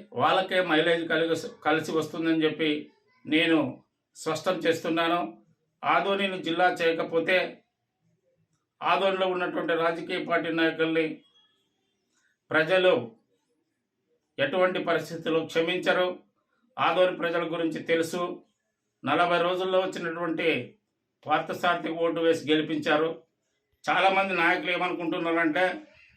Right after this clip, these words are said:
ఇంకా ఎలక్షన్ మూడున్నర సంవత్సరాలు ఉంది కాబట్టి ఎవరు ఏం చేయలేరు అనుకుంటున్నారు. ఎన్నికల్లోపు, ఎన్నికలు వచ్చేలోపు ప్రజలు మర్చిపోతామనుకుంటున్నారు.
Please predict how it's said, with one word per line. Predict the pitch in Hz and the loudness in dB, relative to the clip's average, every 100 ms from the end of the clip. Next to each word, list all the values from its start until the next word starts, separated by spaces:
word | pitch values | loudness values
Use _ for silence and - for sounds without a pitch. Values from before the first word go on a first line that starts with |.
| - | -6
ఇంకా | 156 175 170 | 2 4 4
ఎలక్షన్ | 165 165 180 170 | 2 0 -2 -2
మూడున్నర | 165 165 160 156 156 | 0 2 2 0 0
సంవత్సరాలు | 156 156 185 170 | -2 -2 0 0
ఉంది | 165 165 | 0 -2
కాబట్టి | 170 165 165 175 175 - _ _ _ _ _ _ _ 127 | -2 0 0 0 -4 -8 _ _ _ _ _ _ _ 0
ఎవరు | 165 190 185 | 4 4 4
ఏం | 180 - | 2 0
చేయలేరు | 175 175 170 | 0 2 2
అనుకుంటున్నారు. | 170 165 165 170 170 165 170 185 - _ _ _ | 0 0 -2 -2 0 0 -2 -8 -16 _ _ _
ఎన్నికల్లోపు, | 151 185 202 196 190 190 180 190 175 - - _ _ _ _ _ - _ _ _ _ _ _ _ _ _ _ _ _ 151 | -2 0 0 0 2 0 0 0 0 -2 -10 _ _ _ _ _ -20 _ _ _ _ _ _ _ _ _ _ _ _ -2
ఎన్నికలు | 175 190 190 175 | 0 2 2 2
వచ్చేలోపు | 151 190 185 175 190 185 196 - _ - - _ - | 2 2 2 2 0 -2 -4 -14 _ -20 -20 _ -2
ప్రజలు | 160 196 185 | 2 2 2
మర్చిపోతామనుకుంటున్నారు. | 165 151 170 180 180 170 170 160 160 165 165 160 | 0 -2 -4 -2 0 0 -2 -2 -2 0 2 0